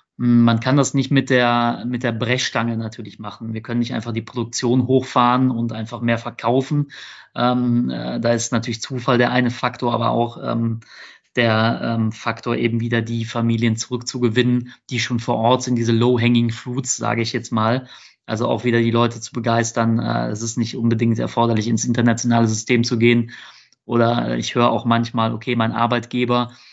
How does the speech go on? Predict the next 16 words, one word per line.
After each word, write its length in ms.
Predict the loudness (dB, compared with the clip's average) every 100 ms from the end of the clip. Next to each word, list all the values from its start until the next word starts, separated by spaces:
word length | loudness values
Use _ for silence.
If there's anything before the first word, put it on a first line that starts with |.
| -20 -20 -8
äh, 800 | -2 0 -2 -4 -6 -8 -12 -6
bezahlt 1200 | -4 -4 -6 -12 -18 -18 -12 -4 -4 0 0 0
mir 120 | 0
das 180 | -2 -2
Maximum, 640 | -2 -2 -6 -4 -2 -2 -2
ja, 600 | 0 0 -2 -4 -6 -4
äh, 40 |
dann 240 | -2 -2
suchen 280 | -2 -4 -4
sich 180 | -4 -4
die 100 | -6
Familien 460 | -2 0 2 2 2
die 160 | 0
teuerste 420 | 2 2 2 -2
Schule 320 | -10 -4 -4 -2
aus. 300 | -2 -4